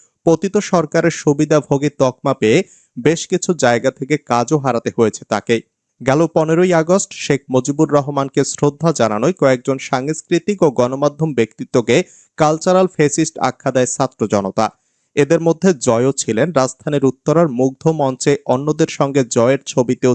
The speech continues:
চুনকালি ও জুতা নিক্ষেপ করা হয়। জয় বর্তমানে আমেরিকায় অবস্থান করছেন। সেখানে থেকেই প্রতিদিন বিভিন্ন ইস্যুতে Facebook স্ট্যাটাস দিচ্ছেন। বুধবারও লম্বা একটি স্ট্যাটাস দিয়েছেন তিনি।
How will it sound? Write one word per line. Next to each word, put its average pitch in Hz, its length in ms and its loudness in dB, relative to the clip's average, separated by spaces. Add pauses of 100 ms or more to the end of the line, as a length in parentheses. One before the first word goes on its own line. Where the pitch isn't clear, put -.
চুনকালি 160 560 2
ও 151 60 4
জুতা 123 340 -2
নিক্ষেপ 110 380 -4
করা 104 280 -2
হয়। 110 200 0 (460)
জয় 147 300 2
বর্তমানে 185 480 0
আমেরিকায় 156 460 2
অবস্থান 151 400 -2
করছেন। 156 420 0
সেখানে 156 500 -2
থেকেই 156 360 0
প্রতিদিন 147 520 0
বিভিন্ন 127 360 -2
ইস্যুতে 143 360 0
Facebook 131 600 0
স্ট্যাটাস 120 420 -2
দিচ্ছেন। 151 440 -2 (440)
বুধবারও 160 420 2
লম্বা 151 300 2
একটি 143 240 0
স্ট্যাটাস 127 440 -2
দিয়েছেন 110 400 0
তিনি। 113 320 0